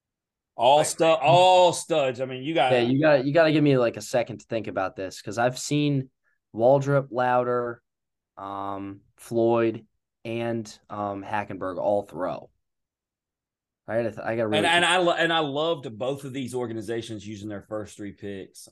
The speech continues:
Speaker 1: on pitchers. Like, I just,
Speaker 2: Yeah.
Speaker 1: I just love, and I, and we're Cardinals fans, right? And we need pitchers, and then first thing we do is don't pick a pitcher with all these guys up there, and I'm like, "Of freaking course."
Speaker 2: Yeah. Di-, wait, Hunter Hollan was on that list too, right?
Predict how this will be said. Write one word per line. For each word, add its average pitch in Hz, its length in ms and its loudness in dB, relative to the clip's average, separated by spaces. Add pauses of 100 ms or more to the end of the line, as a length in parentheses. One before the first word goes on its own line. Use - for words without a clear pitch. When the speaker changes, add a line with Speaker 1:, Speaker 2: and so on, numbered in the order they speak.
(120)
Speaker 1:
on 95 160 -14
pitchers. 90 420 -16
Like, 98 240 -14
I 113 140 -4
just, 110 100 -6
Speaker 2:
Yeah. 101 180 0
Speaker 1:
I 120 40 -8
just 107 200 -16
love, 127 240 -2
and 143 200 -2
I, 139 80 -2
and 135 240 -4
we're 175 160 0
Cardinals 156 400 -2
fans, 120 200 -10
right? 131 240 -2 (220)
And 135 160 -4
we 165 100 2
need 175 220 -4
pitchers, 139 400 -6
and 123 140 -6
then 123 180 -4
first 143 320 -6
thing 139 140 -6
we 139 100 -6
do 123 140 -2
is 110 100 -6
don't 120 240 -4
pick 107 140 -10
a 104 40 -10
pitcher 107 360 -10
with 104 180 -10
all 107 80 -4
these 107 200 -6
guys 107 260 -6
up 107 100 -10
there, 113 80 -12
and 110 100 -8
I'm 107 120 -10
like, 98 220 -12
"Of 95 140 -16 (320)
freaking 104 220 -14
course." 98 420 -14 (460)
Speaker 2:
Yeah. 95 240 -10
Di-, 175 200 2
wait, 175 260 2
Hunter 208 240 0
Hollan 214 260 -2
was 131 140 -2
on 120 100 0
that 113 140 -6
list 120 180 -10
too, 165 140 0
right? 143 220 0